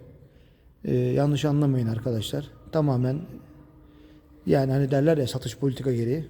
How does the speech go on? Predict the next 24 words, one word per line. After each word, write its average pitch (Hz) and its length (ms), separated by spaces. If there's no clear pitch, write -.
Ben 160 180
de 139 100
tamamen 143 480
tecrübeye 160 500
dayalı, 113 360
dürüst. 147 340
Tabii 220 240
ki 165 100
de 147 120
ben 151 200
burada 147 200
müşterilerime 143 720
bazı 135 280
yaptığım 139 380
şeyleri 135 460
söylemeyeceğim 143 680
diyorum 147 260
ama 165 240
kişiye 151 360
özel 139 240
tabii 220 280
ki 185 80
anlatımım 147 480
olacak. 131 380